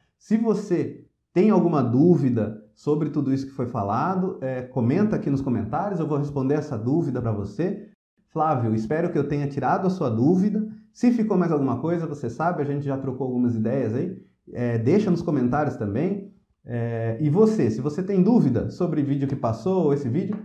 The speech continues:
escreve no comentário ou no comentário do vídeo. Eu também vou gravar um vídeo aqui pra responder a sua pergunta. E como eu disse, a principal ideia desse novo, é, canal dentro do setor logístico aqui é pra que a gente possa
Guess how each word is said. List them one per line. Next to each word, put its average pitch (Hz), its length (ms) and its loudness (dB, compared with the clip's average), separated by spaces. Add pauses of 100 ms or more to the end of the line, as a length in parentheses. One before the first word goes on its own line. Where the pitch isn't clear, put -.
(520)
escreve 202 400 2
no 185 80 0
comentário 165 520 0
ou 175 60 2
no 185 100 2
comentário 151 440 0
do 113 100 -2
vídeo. 165 260 -2
Eu 165 40 -4
também 147 260 0
vou 196 120 0
gravar 151 300 -2
um 131 80 -2
vídeo 127 200 -4
aqui 151 120 -6
pra 151 360 -2
responder 156 560 -2
a 185 60 -2
sua 170 160 -4
pergunta. 143 560 -2 (300)
E - 60 -12
como 247 180 0
eu - 40 2
disse, 127 280 -2
a - 40 -6
principal 185 680 0
ideia 147 640 -2 (120)
desse 156 320 -2
novo, 135 840 2
é, 110 220 0
canal 139 520 2
dentro 131 280 2
do 110 60 -2
setor 120 360 -2
logístico 110 560 -2
aqui 214 420 -6 (240)
é 170 60 -4
pra 202 160 0
que 214 80 0
a 190 60 2
gente 202 220 0
possa 196 580 -2